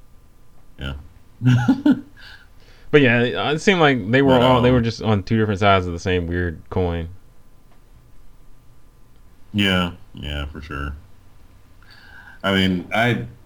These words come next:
Speaker 1: I don't know. That, that was the weirdest thing, the craziest thing I've ever seen. I mean, and <laughs> I don't know, connected to our, our topics, like how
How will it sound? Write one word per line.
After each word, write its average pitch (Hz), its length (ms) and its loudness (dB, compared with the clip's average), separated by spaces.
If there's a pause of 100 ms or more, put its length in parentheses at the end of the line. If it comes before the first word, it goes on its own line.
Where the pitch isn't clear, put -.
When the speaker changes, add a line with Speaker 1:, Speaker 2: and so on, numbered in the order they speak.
(720)
Speaker 1:
I 113 80 -6
don't 87 200 -6
know. 80 280 -12
That, 139 220 0
that 123 120 0
was 107 180 2
the 80 60 -6
weirdest 78 440 -6
thing, 71 280 -6 (140)
the - 60 -20
craziest 78 540 -4
thing 76 140 -6
I've 73 140 -4
ever 73 240 -4
seen. 73 420 -4 (520)
I - 100 -6
mean, 78 240 -2
and 69 200 -4 (160)
<laughs> 123 40 0 (880)
I - 340 -8 (360)
don't 190 400 -4
know, 87 240 0 (240)
connected 95 600 -2
to 80 400 -2
our, 90 280 0 (140)
our 87 220 0
topics, 76 480 -6
like 78 220 -4
how 76 360 -2